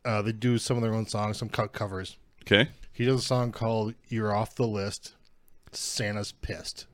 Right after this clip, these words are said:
Speaker 2: <laughs> Is it on Spotify?
Speaker 1: Uh, I don't know.
Speaker 2: All right. Well, I'll have to,
Speaker 1: Um,
Speaker 2: maybe I can find it on YouTube. Waylon,
Speaker 1: Waylon,
Speaker 2: Waylon Saint
Speaker 1: Waylon
Speaker 2: Palin.
Speaker 1: Saint Palin and the Ma-,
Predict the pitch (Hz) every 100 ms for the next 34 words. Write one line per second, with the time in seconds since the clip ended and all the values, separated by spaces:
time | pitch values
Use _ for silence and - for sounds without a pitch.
0 | - - - 175 - 143 165 - 233 -
1 | - - - - - - - 104 127 131
2 | 120 110 123 - 302 349 - - 135 123
3 | 117 113 - 120 117 196 185 151 98 92
4 | 98 110 104 82 98 101 107 98 104 92
5 | 90 107 101 95 85 - - _ - -
6 | 104 104 95 92 92 95 92 87 87 85
7 | 82 78 73 - - - 87 92 110 120
8 | 120 113 127 - 110 123 135 135 139 135
9 | - 107 110 135 113 113 131 - 110 120
10 | 131 147 127 139 135 147 139 135 120 113
11 | 110 113